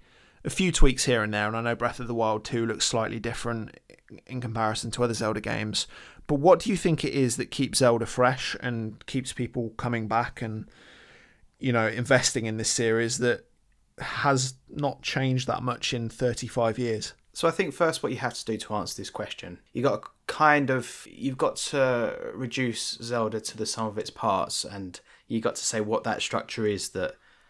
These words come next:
Speaker 2: and what it seems to be is you are a person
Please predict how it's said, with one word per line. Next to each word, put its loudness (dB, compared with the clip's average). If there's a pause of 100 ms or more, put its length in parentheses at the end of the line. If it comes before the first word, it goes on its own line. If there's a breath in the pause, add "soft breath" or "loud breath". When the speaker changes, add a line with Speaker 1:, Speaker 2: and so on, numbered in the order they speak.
(200 soft breath)
Speaker 2:
and -2 (140)
what 0
it -2
seems 0
to -8
be -2 (400)
is -4 (280)
you 2
are 2 (520)
a -8
person -4